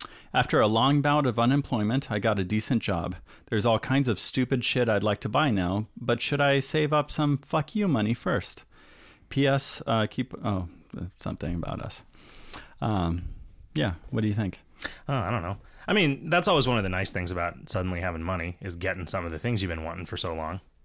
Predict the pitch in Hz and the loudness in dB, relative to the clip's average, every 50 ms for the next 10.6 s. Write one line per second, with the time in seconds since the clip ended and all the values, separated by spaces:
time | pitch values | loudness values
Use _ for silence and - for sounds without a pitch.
0 | - - - - 165 165 165 156 156 156 156 156 151 156 143 - - 180 165 143 | -18 -12 -8 -4 -2 2 2 4 4 6 4 4 4 2 2 0 2 4 6 6
1 | 123 127 156 180 185 - - 143 123 180 180 - 202 170 247 254 214 160 160 143 | 6 6 4 2 0 -4 -8 -4 -4 -2 0 0 2 2 2 2 2 2 0 0
2 | 131 - 135 135 123 127 123 - 120 117 110 104 - - - 120 110 120 123 127 | 0 0 -2 -2 -2 0 -2 0 -2 -2 -2 -4 -6 -10 -8 -4 0 0 2 2
3 | 120 113 104 - - 107 101 - - 104 98 98 98 101 104 107 107 - - 107 | 2 2 0 0 0 0 -2 -2 -2 -2 -2 -2 -2 -4 -6 -6 -6 -4 -2 0
4 | 101 95 95 98 98 95 90 - - _ - 107 104 101 98 98 95 92 92 95 | 2 2 2 0 0 -2 -4 -8 -12 _ -4 0 0 0 0 0 0 0 -2 -2
5 | 92 - - 110 104 98 101 98 92 87 90 - - 95 92 92 95 95 90 87 | -4 -6 -8 -8 -6 -4 -4 -2 -2 -2 -4 -4 -4 -4 -2 0 0 2 0 0
6 | 90 87 - 90 87 90 90 98 113 117 104 90 87 85 85 82 - - - - | -2 -4 -4 -4 -4 -2 -2 -2 -2 -2 -2 -4 -4 -4 -4 -2 -2 -2 -2 -4
7 | - _ _ _ _ _ _ - 101 107 98 92 92 92 95 110 - 185 165 123 | -8 _ _ _ _ _ _ -4 -2 0 0 2 0 -2 -4 -4 -4 -4 -2 -2
8 | 113 113 107 - 95 87 92 90 - - - 82 - 156 180 160 165 - 160 135 | -2 -2 -4 -4 -4 -4 -4 -4 -6 -10 -16 -8 -4 -2 -2 0 0 2 2 0
9 | 117 - - - 101 95 - 135 139 139 - - 156 123 147 - 139 123 117 107 | 2 2 0 0 0 0 0 -2 -4 -4 -4 -4 -2 -2 0 0 0 0 0 0
10 | 101 98 98 98 98 - - 120 127 143 - | 2 2 2 2 2 0 0 0 -2 -2 -4